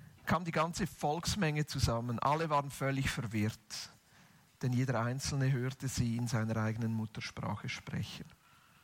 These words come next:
So gerieten sie alle außer sich und wunderten sich: „Sind nicht alle, die hier reden, Leuten, Leute aus Galiläa? Wie kommt es, dass sie in den Sprachen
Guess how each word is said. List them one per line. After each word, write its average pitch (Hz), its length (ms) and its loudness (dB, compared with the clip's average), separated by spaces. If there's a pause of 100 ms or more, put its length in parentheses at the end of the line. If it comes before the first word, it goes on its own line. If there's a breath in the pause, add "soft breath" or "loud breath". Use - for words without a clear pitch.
(760 loud breath)
So - 120 -4
gerieten 131 400 0
sie 117 160 0
alle 117 240 0
außer 135 280 -2
sich - 280 0
und 104 140 -2
wunderten 127 420 -2
sich: 107 300 -4 (440 loud breath)
„Sind - 220 0
nicht 123 220 2
alle, 117 240 2
die 147 80 0
hier 139 180 4
reden, 131 240 0
Leuten, 110 460 -2 (220)
Leute 123 340 0
aus 110 160 0
Galiläa? 101 580 0 (1200)
Wie 123 120 -2
kommt 127 360 -2
es, 151 240 0
dass 120 240 -2
sie 117 200 2
in 120 100 0
den 117 140 0
Sprachen 123 800 -2